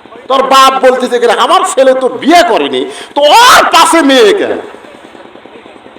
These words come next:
তো সবাই বলতেছে যে, "আপনার ছেলে মরছে, সাথে একটা মেয়ে মরছে।" বাপ করছে, "আমি যাবোই না, ওই শালা তো বিয়েই করেনি, ওর পাশে মেয়ে কেন?"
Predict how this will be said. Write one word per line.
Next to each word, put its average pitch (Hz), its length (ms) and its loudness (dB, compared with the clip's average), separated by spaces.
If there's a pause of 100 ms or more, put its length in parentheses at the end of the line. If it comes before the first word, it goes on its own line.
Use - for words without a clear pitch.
(720)
তো 240 140 -2
সবাই 240 300 0
বলতেছে 220 680 -2 (300)
যে, 175 40 -4
"আপনার 185 300 -4 (120)
ছেলে 196 180 -2
মরছে, 190 300 -6
সাথে 240 260 -8
একটা 180 180 -8
মেয়ে 165 200 -2
মরছে।" 135 260 -8
বাপ 185 200 -2
করছে, 190 220 -4
"আমি 165 100 -4
যাবোই 156 320 -4
না, 98 120 -8 (420)
ওই 226 80 -6
শালা 233 240 -2
তো 226 120 -4
বিয়েই 240 260 -2
করেনি, 143 360 -4
ওর 160 160 -4
পাশে 156 180 -6
মেয়ে 156 220 -4
কেন?" 117 180 -8